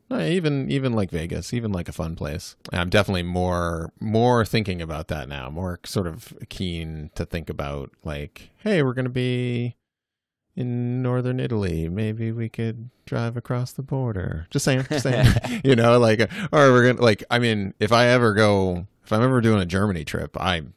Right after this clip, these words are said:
Speaker 1: one hundred percent gonna take a day and go over to the Zinn factory for one hundred. Absolutely.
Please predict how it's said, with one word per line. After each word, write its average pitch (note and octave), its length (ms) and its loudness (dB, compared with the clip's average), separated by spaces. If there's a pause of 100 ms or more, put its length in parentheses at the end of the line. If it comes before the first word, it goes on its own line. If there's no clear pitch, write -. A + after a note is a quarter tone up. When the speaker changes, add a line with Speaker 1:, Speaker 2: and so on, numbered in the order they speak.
(100)
Speaker 1:
one F#2+ 220 -2
hundred F2 300 -2
percent D#2+ 480 -6 (340)
gonna F2 200 -2
take E2 220 -2
a D2 60 -10
day C#2+ 300 -6
and D2 100 -10
go D#2 120 -6
over - 260 -6
to - 80 -10
the - 280 -10 (240)
Zinn E2 220 -4
factory - 500 -8
for - 220 -10
one E2+ 180 -8
hundred. E2 240 -10
Absolutely. - 640 -10